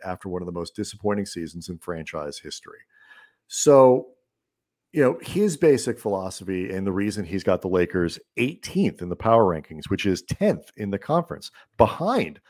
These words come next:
the teams that I mentioned before and New Orleans, which makes sense to me, to be honest with you, and even Portland,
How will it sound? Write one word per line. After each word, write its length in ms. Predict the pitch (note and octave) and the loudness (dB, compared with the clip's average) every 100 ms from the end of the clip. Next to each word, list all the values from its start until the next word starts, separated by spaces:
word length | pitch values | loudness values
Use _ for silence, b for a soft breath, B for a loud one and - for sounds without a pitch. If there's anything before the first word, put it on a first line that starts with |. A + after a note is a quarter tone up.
| b | b
the 60 | A2+ | -8
teams 320 | - C3+ B2+ | -4 -4 0
that 80 | B2 | 0
I 80 | A2 | 2
mentioned 300 | G#2+ - G#2 | 0 -2 -6
before 440 | - A2 G#2+ - - | 2 4 6 4 -2
and 240 | B2 E3 | 0 4
New 120 | F3 | 4
Orleans, 420 | C#3+ F#2 E2+ G#2+ - | 6 4 2 -6 -10
which 200 | F#2+ F#2+ | -12 -10
makes 200 | F2+ - | -10 -12
sense 240 | E2+ - | -14 -14
to 60 | E2+ | -12
me, 120 | F2 | -12
to 80 | D#2+ | -10
be 100 | D2+ | -8
honest 320 | E2+ E2 - | -8 -8 -12
with 140 | F2+ | -14
you, 120 | E2 F2 B B _ | -12 -12 B B _
and 180 | C3 F3 | 0 2
even 260 | G3 E3+ B2 | 2 0 -2
Portland, 480 | A3 B3 - - | -2 -2 -2 -14